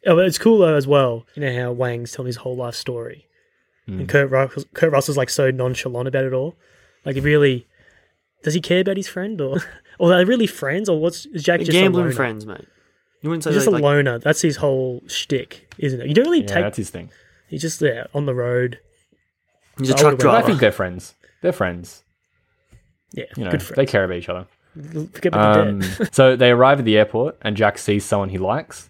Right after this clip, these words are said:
Speaker 2: and we learn that Wang loves his wife's green eyes. So Jack walks up to the woman named Gracie Law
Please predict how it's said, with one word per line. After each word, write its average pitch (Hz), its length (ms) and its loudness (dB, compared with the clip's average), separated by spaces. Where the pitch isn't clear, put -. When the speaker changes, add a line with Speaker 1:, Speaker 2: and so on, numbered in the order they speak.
Speaker 2:
and 107 100 -4
we 104 40 -2
learn 101 200 -2
that 90 80 -6
Wang 101 380 -4
loves 98 180 0
his 92 120 -6
wife's 92 220 -4
green 95 320 -2
eyes. 87 420 -18
So - 160 2
Jack 131 300 4
walks 123 180 0
up - 140 4
to - 80 -6
the 104 80 -4
woman 127 340 -4
named 95 260 -6
Gracie 98 440 0
Law 92 460 -6